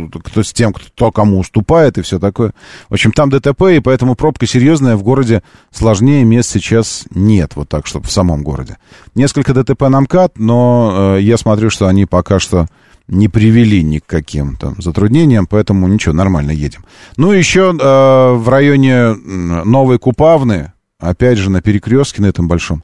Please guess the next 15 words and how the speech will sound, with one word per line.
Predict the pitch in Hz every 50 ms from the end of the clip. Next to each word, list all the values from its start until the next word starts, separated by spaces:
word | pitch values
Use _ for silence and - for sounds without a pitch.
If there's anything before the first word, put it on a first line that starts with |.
| _ _ _ _ _ -
Я | - 139
не | 127
знаю, | 110 123 110
каждое | - 208 214 208 175 190 202
утро | 196 190 151 - 107 104
у | 101
вас | 98 87 85 -
там | - 92 80 76 78
на, | 80 82 78 76 76 73
на | 73 - - 92 90
этом | 82 78 - 80
перекрестке | - - 82 85 - 87 90 85 78 - - 82
в | 76
Новой | 90 90 85 82
Купавне | 80 - 82 - 90 87 85 80 78 69 67